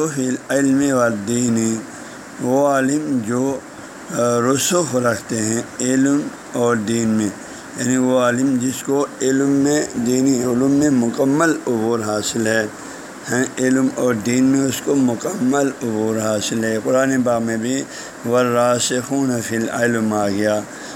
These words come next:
ہاں جی، تو وہ لفظ قرآن میں بھی استعمال ہے۔ تو ربانی وہ عالم لوگ ہیں، وہ جاننے والے لوگ ہیں جو علم دین، علم اور دین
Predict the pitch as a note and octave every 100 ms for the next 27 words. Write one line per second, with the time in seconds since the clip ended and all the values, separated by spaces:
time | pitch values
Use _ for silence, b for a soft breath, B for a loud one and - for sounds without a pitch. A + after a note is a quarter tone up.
0 | B - A#2+ C#3 C#3 B2 - A#2+ A#2+ A#2+
1 | A#2+ A#2+ A#2+ A#2+ C3+ A#2+ A2 A2 G#2 G2+
2 | - A2 G#2+ G2+ G2+ G2 B B B A2+
3 | A2+ G#2+ A#2+ A#2+ C3 C#3+ C3 A#2+ C#3 C#3
4 | - A#2 A2+ A2 A2+ A2 A2 G#2 - A2+
5 | A2+ A#2 C#3 C3 A2 A2+ G#2+ A2 G#2+ G#2
6 | G#2+ G#2 G#2+ - - C#3+ C#3 B B B
7 | - B2 A#2+ B2 A#2+ A#2 A2+ G#2+ B2+ C#3
8 | C3+ - C3 C3+ C3+ - B2 A2+ G#2+ G2+
9 | A2+ A#2 A#2